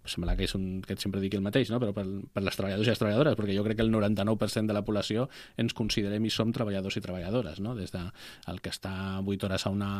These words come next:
a una fàbrica o vuit hores a una feina, o sis o quatre o dos, però també aquell que obre la botiga, o aquell que és un autònom, o aquell que és un,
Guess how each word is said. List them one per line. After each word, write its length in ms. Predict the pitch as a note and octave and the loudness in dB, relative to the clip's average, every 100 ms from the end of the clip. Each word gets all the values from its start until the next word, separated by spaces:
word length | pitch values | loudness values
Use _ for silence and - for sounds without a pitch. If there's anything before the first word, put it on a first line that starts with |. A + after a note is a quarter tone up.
| G2+ | -6
a 360 | - - - F#2+ | -10 -12 -6 -4
una 140 | F#2+ | 0
fàbrica 360 | - D3 C#3+ A2 | 6 6 6 4
o 60 | G2+ | 2
vuit 140 | G2 | 0
hores 240 | G2+ G2 - | 0 0 0
a 60 | |
una 160 | G2+ G2+ | 0 0
feina, 400 | - B2 B2+ B2 | 4 6 6 6
o 300 | A2 G2 G2+ | 2 0 0
sis 300 | F#2 B2+ A#2 G2+ | 2 4 4 2
o 60 | |
quatre 360 | - A2 G#2+ A2 | 0 0 0 0
o 80 | A2 | 4
dos, 240 | C3 D#3 - | 4 4 0
però 180 | G#2+ F#2+ | -6 -4
també 220 | F#2 G2+ | -2 0
aquell 200 | A2+ G#2+ | 0 0
que 80 | G#2 | 0
obre 200 | G2+ G2+ | 0 0
la 80 | G2+ | 0
botiga, 460 | G#2+ G#2 C#3 C#3+ C#3 | 2 6 6 6 4
o 80 | |
aquell 220 | G#2 G#2 G#2 | 2 -4 -6
que 80 | G2+ | -4
és 80 | |
un 80 | G2+ | -4
autònom, 480 | G#2 G2+ C3 C3 B2 | -2 4 6 6 4
o 60 | G2+ | 2
aquell 200 | - F#2+ | -2 -6
que 100 | G2 | -4
és 80 | A2+ | -4
un, 180 | G#2 | -4